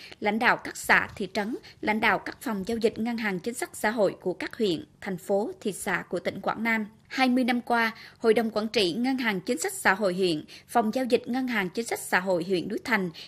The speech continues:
triển khai thực hiện Nghị định số bảy tám N D C P của Chính phủ về tín dụng đối với người nghèo và các đối tượng chính sách khác,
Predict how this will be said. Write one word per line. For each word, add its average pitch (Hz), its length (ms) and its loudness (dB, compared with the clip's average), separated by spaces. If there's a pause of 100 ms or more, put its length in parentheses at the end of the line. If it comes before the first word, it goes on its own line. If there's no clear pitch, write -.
(100)
triển 214 240 0
khai 240 300 -2
thực - 160 -14
hiện 190 180 0
Nghị 190 120 0
định 175 240 -2
số - 360 -2
bảy 190 120 0
tám 226 360 -6
N 220 160 2
D 226 40 2 (200)
C 233 180 2
P 220 260 0
của 190 60 -2
Chính 196 200 -4
phủ 185 280 2 (320)
về 240 220 10
tín 277 220 2
dụng 156 280 2
đối 220 320 0
với 220 180 2
người 262 220 0
nghèo 190 320 0 (280)
và 226 160 0
các 302 300 -4
đối 311 140 2
tượng 196 280 2
chính 254 180 -2
sách - 220 -8
khác, 294 260 -2